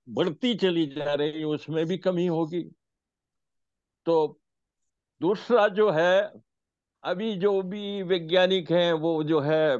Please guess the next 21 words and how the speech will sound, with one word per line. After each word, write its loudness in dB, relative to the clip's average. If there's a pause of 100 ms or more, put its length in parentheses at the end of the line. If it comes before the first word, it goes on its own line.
बड़ी -6
बड़ी 0 (380)
बातें -2
करके -4
और -2 (120)
क-, -4 (100)
कहेंगे, 0
"भाई -2 (560)
आप -2
जो 6
है, 6
हम्म, -4 (280)
चमत्कार 4
छांट 2
दो, 4 (520)
तीन 6
बार 4
छांटो, 0 (260)
दो 6
बार 4
छांटो।" -2